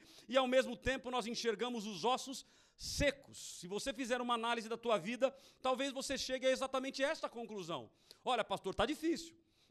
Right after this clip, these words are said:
porque o vale é grande, eu tô no meio de uma luta que eu não suporto e ao mesmo tempo os ossos estão secos.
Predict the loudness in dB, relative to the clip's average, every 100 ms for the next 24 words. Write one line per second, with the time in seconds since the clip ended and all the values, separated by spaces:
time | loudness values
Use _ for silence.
0 | -14 -12 -4 -2 0 4 4 6 4 4
1 | 2 0 -2 -6 -8 -12 -2 0 2 0
2 | 2 2 2 2 2 2 -2 -2 0 2
3 | 2 2 -4 0 4 4 2 -4 -2 -2
4 | -4 -12 -2 4 6 6 6 4 2 -6
5 | -2 -2 -2 -4 -4 -2 0 0 2 4
6 | 4 2 -6 -4 0 -2 0 2 2 -2
7 | -14